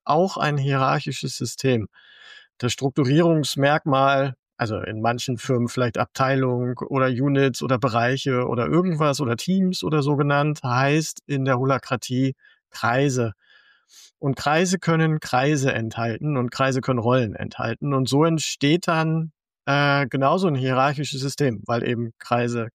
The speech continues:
Kreise enthalten können. Das heißt, Hierarchie gibt es weiterhin, nur die Art der Hierarchie unterscheidet sich. Und das war ja deine Frage vom klassischen Unternehmen. In klassischen Unternehmen ist es häufig eine Hierarchie von Menschen,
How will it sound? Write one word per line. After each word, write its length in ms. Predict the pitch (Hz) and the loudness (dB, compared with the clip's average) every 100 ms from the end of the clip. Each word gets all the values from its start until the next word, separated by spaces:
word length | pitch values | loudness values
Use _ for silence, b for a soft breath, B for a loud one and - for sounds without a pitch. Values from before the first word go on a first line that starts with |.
| - | -12
Kreise 420 | 107 107 101 - | -6 -4 -4 -6
enthalten 540 | 107 101 - 110 - | -6 -6 -4 -6 -8
können. 180 | - 117 | -10 -6
Das 160 | 110 - | -4 -2
heißt, 160 | 131 | -2
Hierarchie 720 | - 147 127 117 - 202 247 | 0 2 2 0 -4 -2 -2
gibt 220 | 185 175 170 | -4 -4 -4
es 140 | - | -2
weiterhin, 500 | 143 175 160 131 165 B B B B - | 0 0 0 0 -2 B B B B -4
nur 120 | 139 | -2
die 220 | 143 - | -2 0
Art 360 | 143 160 185 180 | 2 2 2 0
der 80 | |
Hierarchie 600 | 160 160 151 139 - 156 | 0 2 0 -2 -4 -4
unterscheidet 640 | 151 127 131 - 135 143 120 | -2 -2 -2 0 0 0 -2
sich. 340 | 139 147 143 | -2 -2 -2
Und 60 | 123 | -6
das 140 | 120 | -2
war 80 | 131 | 0
ja 60 | 127 | 2
deine 200 | 127 120 | 0 -2
Frage 380 | - 127 131 135 | 0 0 0 -2
vom 220 | 120 120 | -6 -6
klassischen 540 | - 160 190 151 123 - | -2 -2 0 -4 -6 -8
Unternehmen. 560 | 120 127 127 131 151 - B B B B _ | -4 -2 0 0 0 -4 B B B B _
In 160 | 120 117 | -14 -4
klassischen 520 | - 160 196 185 175 | 0 0 0 0 0
Unternehmen 480 | 156 160 151 156 147 | 2 2 2 2 2
ist 120 | 135 | -2
es 160 | 143 143 | -4 0
häufig 360 | 139 139 143 | 0 0 -2
eine 220 | 135 131 | 0 0
Hierarchie 800 | 127 143 131 127 123 - 160 170 | 0 0 0 0 0 -4 -4 -2
von 420 | 160 147 147 143 139 | -2 2 2 4 2
Menschen, 800 | 135 135 156 - 127 120 113 | 2 2 2 0 0 0 -2